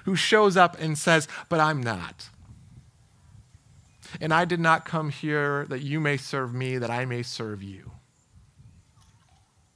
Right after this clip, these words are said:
And he says, "And if you want to live in this kingdom, I can show you how to serve others as well. I can show you how to live in the rhythm of this kingdom that's not based off of rules, but based off of love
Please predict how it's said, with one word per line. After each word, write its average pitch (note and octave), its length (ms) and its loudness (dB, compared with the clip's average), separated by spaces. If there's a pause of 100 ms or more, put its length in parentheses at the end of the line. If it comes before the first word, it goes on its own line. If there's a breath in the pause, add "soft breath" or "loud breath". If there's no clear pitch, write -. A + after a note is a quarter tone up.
(600)
And D3+ 100 -6
he - 20 -10
says, D3 120 -6
"And C#3+ 80 -2
if D3 100 -6
you D3+ 60 -4
want D3 120 0
to C#3 60 0
live E3 220 0
in E3 80 0
this C3 160 -6
kingdom, B2 520 -4 (180 loud breath)
I C#3 120 -2
can C3+ 160 -6
show C#3 280 -2
you B2+ 200 -2
how B2 140 -4
to A2 80 -6
serve A#2 340 -8
others A2 320 -4
as G2+ 120 -16
well. G#2 380 -16 (920 loud breath)
I F#3 100 4
can G3 160 2
show G#3 220 4
you F#3 180 2
how E3+ 120 2
to E3 80 4
live F3+ 540 4 (200 loud breath)
in F3+ 100 0
the D#3+ 140 2
rhythm F#3 440 4
of E3 220 0
this D#3 180 -2
kingdom D3 520 -2
that's C3+ 180 -4
not F3 220 4
based F3 280 -2
off D#3 200 4
of C3+ 240 -2
rules, E3 440 2
but C#3+ 300 -6
based D#3+ 300 0
off C#3+ 240 0
of B2 160 -6
love B2+ 560 2